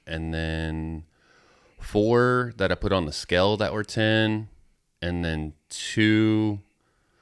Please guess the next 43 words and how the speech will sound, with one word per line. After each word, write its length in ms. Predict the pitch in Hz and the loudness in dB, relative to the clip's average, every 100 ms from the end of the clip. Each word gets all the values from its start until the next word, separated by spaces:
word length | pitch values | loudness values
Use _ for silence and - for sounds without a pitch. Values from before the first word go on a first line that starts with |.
| _ _ _ | _ _ _
that 140 | - 82 | -2 0
I 60 | |
didn't 220 | 78 92 101 | 0 0 0
have 160 | 104 | 0
a 60 | 101 | -2
scale 280 | - 101 98 | 0 0 2
for, 380 | 98 104 104 | 2 4 2
so 180 | 101 87 | 2 -2
I 80 | 82 | 0
won't 300 | 85 87 - | 0 -4 -6
say 220 | - 82 | -2 0
that 120 | 90 87 | 0 0
they 100 | 95 | -2
were 120 | 92 | -2
ten, 400 | - 95 95 92 | -2 -2 0 -2
but, 320 | 76 73 - _ - | -2 -4 -8 _ -14
I 100 | 76 | -8
mean, 320 | 76 73 71 82 | -6 -6 -8 -10
you 100 | 80 | -10
put 140 | 85 | -6
'em 100 | 82 | -4
on 100 | 78 | -4
the 60 | 76 | -6
board, 480 | 73 78 80 80 76 _ _ | -6 -2 0 -2 -4 _ _
compare 300 | - 76 76 | -10 -4 -2
'em 100 | 78 | -2
to 200 | 76 76 71 - _ | -4 -8 -10 -20 _
a 60 | 73 | -16
ten, 280 | - 80 78 | -8 -6 -4
eleven 260 | 76 76 | -4 -6
pound 240 | 76 76 73 | -6 -6 -4
bass, 380 | 76 76 76 73 | -4 -4 -6 -8
and 220 | 71 71 _ _ | -10 -10 _ _
it's 160 | - - | -18 -8
safe 180 | 85 78 | -8 -6
to 80 | - | -8
say 180 | 80 | -6
that's 220 | 80 78 - | -4 -6 -8
what 120 | 78 | -6
they 120 | 78 | -4
are, 220 | 78 80 | -2 -4
but 320 | 76 76 73 _ | -4 -6 -8 _
I'm, 120 | - | -20